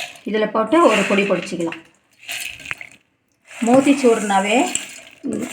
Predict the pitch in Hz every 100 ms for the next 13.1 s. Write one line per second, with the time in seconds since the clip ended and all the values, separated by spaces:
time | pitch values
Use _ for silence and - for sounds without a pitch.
0 | - 214 202 202 202 254 233 208 285 -
1 | - - - - - _ _ - - 220
2 | 220 220 247 269 220 - 175 - - -
3 | - 247 214 220 240 277 240 254 - -
4 | - - - - - 196 240 247 226 208
5 | - 226 208 269 233 220 208 202 196 185
6 | 170 254 330 - - _ 190 185 196 196
7 | 180 220 208 180 180 190 185 - 170 165
8 | 247 - - _ _ _ _ - - -
9 | - 302 302 _ _ _ _ _ _ _
10 | _ _ 247 247 294 277 226 208 240 359
11 | - - 214 220 233 - 220 202 208 202
12 | 196 202 208 220 214 262 220 220 220 220